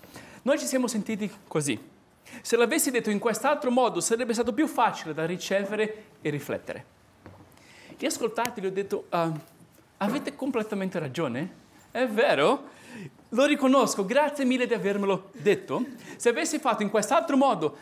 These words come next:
sarebbe stato meglio, non ci avevo pensato. Le prossime volte farò come avete suggerito.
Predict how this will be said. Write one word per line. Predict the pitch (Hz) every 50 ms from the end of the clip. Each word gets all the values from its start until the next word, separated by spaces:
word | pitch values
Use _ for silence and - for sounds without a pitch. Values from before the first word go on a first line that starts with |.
| -
sarebbe | - - 220 226 226 240
stato | 233 269 247 277
meglio, | 262 311 359 359 - 160
non | 143 175
ci | 185 -
avevo | 208 247 262 285
pensato. | 277 285 285 254 269 302 269 214 - - 143 131 - _ _ - _ - - - - - _
Le | _ 202 214
prossime | 208 233 262 277 277 269 262 254
volte | 202 226 240 233 240 226
farò | - 208 185 180 190 185
come | 180 190 180
avete | 147 151 143 - 147
suggerito. | - 147 131 151 160 165 180 - - - -